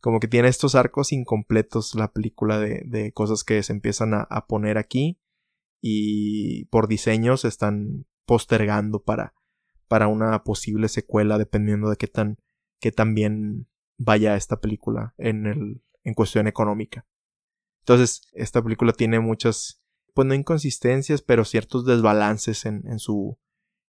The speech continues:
en su trama, que a veces pienso, "Bueno, sí la, la, la recomiendo", o bueno, de cierta forma, eh, aquí en resumen, pues sí se la recomiendo si están buscando algo, eh, así visualmente atractivo, que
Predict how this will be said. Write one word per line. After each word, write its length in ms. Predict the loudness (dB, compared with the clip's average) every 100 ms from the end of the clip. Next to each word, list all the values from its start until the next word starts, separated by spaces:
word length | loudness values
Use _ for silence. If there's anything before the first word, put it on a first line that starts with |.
| _ -4
en 120 | -2
su 140 | -2
trama, 460 | 0 4 4 2 -2 _ _ _ _ -4
que 380 | 0 2 2 2
a 120 | 0
veces 340 | 0 -2 -4
pienso, 320 | 0 0 0
"Bueno, 200 | -2 -2
sí 140 | 0 2
la, 360 | 4 4 0 -10 _ -20 -12
la, 400 | -10 -8 -12 -16 -8
la 120 | -6
recomiendo", 580 | -4 -2 2 4 4 2
o 60 |
bueno, 300 | 2 -2 -6 -12
de 220 | -10 -8
cierta 280 | -4 -4 -2
forma, 360 | -2 0 -2 -6 _ _ _ _ -12
eh, 320 | -6 -2 -2
aquí 220 | -4 -4
en 100 | -2
resumen, 520 | 0 0 2 2 0 -8 _ _ _ _
pues 160 | -2 -2
sí 100 | 2
se 100 | 4
la 140 | 6
recomiendo 480 | 4 2 2 2 0
si 100 | -2
están 200 | -2 -2
buscando 480 | -2 0 0 2 4
algo, 440 | 4 4 4 2 _ _ _ _ -8
eh, 540 | -4 0 0 0 0 -4
así 180 | -4 -4
visualmente 520 | 0 2 2 0 -4
atractivo, 640 | -8 -6 2 6 6 6 4
que 320 | 0 0